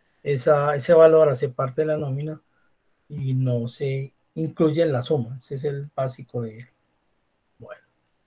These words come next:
continuamos hacia abajo.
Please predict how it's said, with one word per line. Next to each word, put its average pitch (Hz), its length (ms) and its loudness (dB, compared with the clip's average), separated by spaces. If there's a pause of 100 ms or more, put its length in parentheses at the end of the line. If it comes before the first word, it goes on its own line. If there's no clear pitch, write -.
(1300)
continuamos 139 640 -2
hacia 135 220 -4
abajo. 127 300 -2